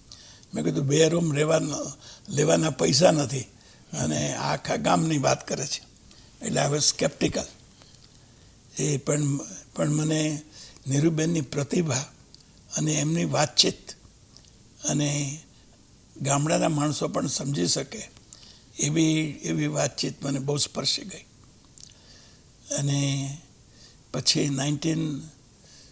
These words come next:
I think નાઇન્ટીન નાઇન્ટી ટુ કે નાઇન્ટીન થ્રીમાં મેં જ્ઞાન લીધું નીરુબેન પાસેથી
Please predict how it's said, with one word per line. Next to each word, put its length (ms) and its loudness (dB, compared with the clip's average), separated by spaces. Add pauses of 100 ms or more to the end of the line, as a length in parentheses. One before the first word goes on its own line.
(460)
I 40 -2
think 160 -2
નાઇન્ટીન 420 -2
નાઇન્ટી 300 0
ટુ 260 -2
કે 160 -6
નાઇન્ટીન 380 -4
થ્રીમાં 440 -4 (420)
મેં 180 0
જ્ઞાન 260 4
લીધું 380 -2 (500)
નીરુબેન 440 0
પાસેથી 420 -2